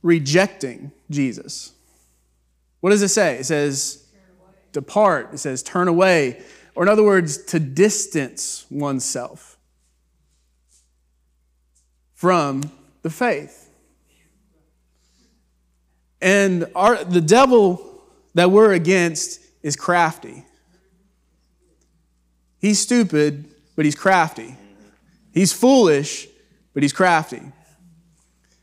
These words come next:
And you're not going to, I mean, you will see people just reject their faith, and, and we do see that. But in the end times, you're not going to see masses denying Jesus. You're gonna see masses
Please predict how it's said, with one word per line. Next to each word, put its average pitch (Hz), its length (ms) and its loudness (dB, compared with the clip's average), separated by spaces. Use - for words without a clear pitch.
And 180 160 0
you're 247 140 4
not 269 240 2
going 240 280 2
to, 208 300 -8
I 202 40 0
mean, 220 180 4
you 220 140 6
will 240 240 4
see 226 280 0
people 214 360 0
just 180 240 -2
reject 180 420 -2
their 185 160 -4
faith, 160 460 -4
and, 156 180 -6
and 165 160 -4
we 160 80 2
do 165 160 -2
see 160 200 -2
that. 151 360 -4
But 175 100 0
in 196 60 2
the 190 140 2
end 240 160 0
times, 208 340 0
you're 214 80 0
not 226 240 2
going 214 240 -2
to 175 100 -4
see 214 220 -2
masses 160 920 0
denying 160 540 0
Jesus. 131 640 -6
You're 160 140 0
gonna 208 160 2
see 180 200 -2
masses 151 840 0